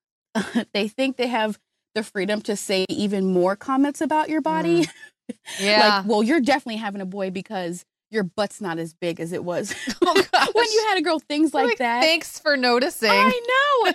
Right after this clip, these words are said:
Speaker 2: <laughs>
Speaker 1: Um, so that is, that is something. And everyone wants to comment on, you know, the, what the baby's weight is gonna be. I usually have close to nine pound babies. So everybody wants to guess the baby's weight. And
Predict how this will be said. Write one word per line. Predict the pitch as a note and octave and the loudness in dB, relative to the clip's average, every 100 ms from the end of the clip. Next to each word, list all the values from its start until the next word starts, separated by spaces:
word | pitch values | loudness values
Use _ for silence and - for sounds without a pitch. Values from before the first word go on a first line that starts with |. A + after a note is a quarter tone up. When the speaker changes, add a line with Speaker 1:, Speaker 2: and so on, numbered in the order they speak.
| - | 0
Speaker 2:
<laughs> | |
Speaker 1:
Um, | C#4+ E4 D4+ B3+ C#4 | 2 2 2 0 -4
so | C4+ - F4 C#4+ C4 | -6 -2 0 2 0
that | A3+ C4 C#4+ | -2 -2 -2
is, | - A#3+ A#3 G#3+ B3+ _ _ - | -2 -2 -2 -6 -12 _ _ -6
that | A3+ | -2
is | C4+ - | -2 -2
something. | A#3 A3 - | -4 -2 0
And | A3+ - _ _ | -2 -2 _ _
everyone | A#3+ B3+ C4+ A#3+ | -4 0 0 -2
wants | G#3 G3 | -6 -10
to | |
comment | - F#3 F3+ | -10 -8 -4
on, | F3+ F3 F#3+ | -4 -6 -6
you | |
know, | F#3 E3+ | -4 -4
the, | F#3 G3 | -6 -6
what | F#3+ | -8
the | F3+ | -6
baby's | F#3+ F#3 E3+ | -4 -4 -4
weight | F3 E3 - | 0 0 0
is | F3 | -2
gonna | F3 E3+ | 0 0
be. | F3+ F3+ | 0 0
I | F#3 | 0
usually | G3+ G3 G3+ | 0 0 0
have | F3+ F3+ - _ _ _ | 0 -2 -4 _ _ _
close | - F#3+ - | -4 -4 -2
to | F#3+ | -2
nine | D#3 E3 | 0 0
pound | F#3+ E3 | -2 0
babies. | D#3 D#3+ F3 G3 - _ _ | 0 2 0 -2 -8 _ _
So | - - | -2 0
everybody | F3+ F3 F3 E3+ E3+ F3+ _ _ | 2 0 0 0 0 -2 _ _
wants | E3+ - | -8 -6
to | F3 | -4
guess | D#3+ E3 | -4 -4
the | F#3+ | -4
baby's | F#3+ G#3 B3+ B3 | -2 0 -2 -2
weight. | D4 D#4+ D#4+ - | 0 2 0 0
And | G#3 G3+ | -4 -4